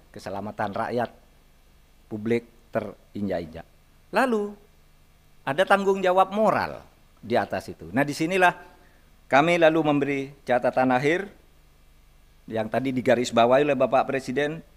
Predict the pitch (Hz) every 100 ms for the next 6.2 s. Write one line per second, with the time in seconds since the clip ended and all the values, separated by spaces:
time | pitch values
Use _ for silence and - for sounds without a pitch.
0 | - 156 175 180 175 185 185 185 185 -
1 | - 127 - - 170 175 170 160 165 165
2 | 175 170 - 135 82 - - _ _ _
3 | _ _ - _ _ - 123 147 143 147
4 | 165 - 175 175 180 170 - - _ -
5 | _ _ - 208 165 143 - 139 127 117
6 | 92 -